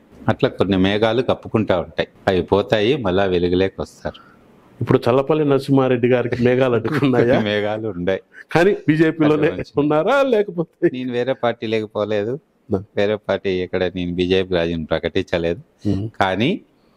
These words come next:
Speaker 1: ప్రజల్లో నేను ఎప్పుడూ
Speaker 2: ఇప్పుడు కేంద్రంలో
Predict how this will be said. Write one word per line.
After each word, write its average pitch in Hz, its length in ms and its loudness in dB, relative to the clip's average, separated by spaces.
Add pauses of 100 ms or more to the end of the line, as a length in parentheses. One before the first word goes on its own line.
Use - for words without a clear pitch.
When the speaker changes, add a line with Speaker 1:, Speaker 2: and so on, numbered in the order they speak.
(680)
Speaker 1:
ప్రజల్లో 165 420 4
నేను 135 220 0
ఎప్పుడూ 117 320 0 (120)
Speaker 2:
ఇప్పుడు - 180 0 (120)
కేంద్రంలో 208 600 2